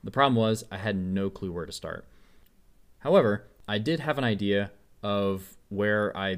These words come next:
then currently stood, and I understood the areas of my life where I was falling short. So, at minimum, those areas were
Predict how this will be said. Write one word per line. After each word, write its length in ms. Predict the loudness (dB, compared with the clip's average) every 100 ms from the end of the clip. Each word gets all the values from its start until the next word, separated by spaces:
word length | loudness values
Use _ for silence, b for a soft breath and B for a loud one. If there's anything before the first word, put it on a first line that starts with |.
| -6
then 400 | -6 -2 0 0
currently 420 | -2 -4 -2 -2
stood, 380 | -4 -4 -4 -6 -10
and 260 | -8 -6
I 120 | -4 -2
understood 360 | -2 -2 -4
the 220 | -6 -8
areas 300 | -2 0 0
of 100 | 0
my 140 | -4 -4
life 380 | -6 -8 -10 -8
where 160 | -8
I 80 | -6
was 100 | -8
falling 300 | -10 -12 -10
short. 340 | -12 -12 -14 -14
So, 340 | -4 0 -2 -2
at 180 | -6 -2
minimum, 500 | -2 -2 -2 -2 -4 -4
those 360 | 0 0 -2
areas 400 | -6 -4 -2 -2
were 380 | -4 -6 -4 -8